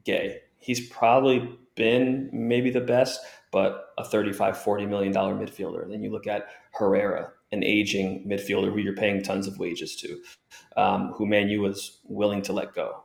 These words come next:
Then you have, um, Paredes and Danilo. Like, these aren't even, I would say, the tier one. I won't even call him world class, but that's not even the tier one. Um, so I think if P S G was going to go out, it, they need to just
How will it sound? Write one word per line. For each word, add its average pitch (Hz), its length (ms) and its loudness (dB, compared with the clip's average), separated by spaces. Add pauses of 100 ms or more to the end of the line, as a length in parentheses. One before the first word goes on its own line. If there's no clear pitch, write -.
(120)
Then 98 200 -2
you 98 100 2
have, 98 460 2 (420)
um, 98 540 0
Paredes 95 640 2
and 101 340 -6 (120)
Danilo. 104 520 2
Like, 107 260 -2 (440)
these 120 160 2
aren't 120 340 6 (420)
even, 104 240 2
I 98 80 6
would 95 140 4
say, 98 320 4
the 98 80 -2
tier 104 360 0
one. 98 280 -2
I 98 80 -2
won't 131 140 8
even 107 140 4
call 113 260 4
him 101 80 -4
world 82 220 -4
class, 98 320 -2
but - 100 -18
that's 107 140 -4
not 107 100 4
even 107 120 2
the 98 120 -4
tier 104 320 -4
one. 104 360 -6 (320)
Um, 95 380 -2 (100)
so - 160 6
I 101 60 8
think 110 200 2
if 98 200 -2
P 107 140 -2
S 101 100 -2
G 104 260 -6
was 101 220 -2
going 113 220 2
to - 80 -8
go 120 160 4
out, 123 180 4
it, 110 160 -2 (360)
they 107 120 2
need 101 160 0
to 104 100 -6
just 98 500 -4